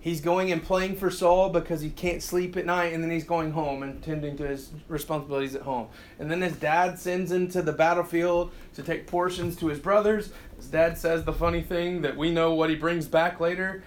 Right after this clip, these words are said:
Says, "Hey, bring me a token back." And he brings back Goliath's head. Um, but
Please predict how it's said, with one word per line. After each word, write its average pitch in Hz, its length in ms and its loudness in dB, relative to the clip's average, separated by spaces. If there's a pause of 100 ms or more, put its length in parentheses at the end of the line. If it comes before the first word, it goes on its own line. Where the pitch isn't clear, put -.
(120)
Says, 156 180 -4
"Hey, 233 120 4
bring 180 260 0
me 208 100 4
a 185 60 2
token 214 340 2
back." 120 460 -2
And 147 180 -6
he 135 60 -4
brings 151 240 0
back 160 300 4
Goliath's 147 400 -4
head. 175 340 0 (420)
Um, 165 340 2 (280)
but 160 260 4